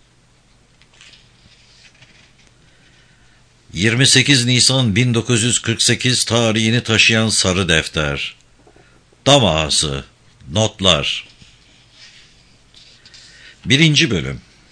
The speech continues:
Bütün bu aşağıda okuyacağınız zincirleme meselelerin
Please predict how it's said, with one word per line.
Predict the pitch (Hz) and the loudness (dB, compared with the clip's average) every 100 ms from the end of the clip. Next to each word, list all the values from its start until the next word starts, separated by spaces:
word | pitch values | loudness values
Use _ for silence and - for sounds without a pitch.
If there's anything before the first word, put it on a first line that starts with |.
| _ _ _ _ - - _ - - 107 | _ _ _ _ -20 -20 _ -20 -12 0
Bütün | 160 - 247 190 | 2 4 2 4
bu | 175 | 4
aşağıda | 165 165 160 170 | 4 4 4 2
okuyacağınız | 151 151 147 104 104 87 87 104 92 | 2 2 2 2 2 2 0 0 0
zincirleme | 131 117 139 120 127 156 | 0 0 0 0 0 0
meselelerin | 92 85 95 82 76 78 90 107 | 0 0 0 0 -2 0 0 0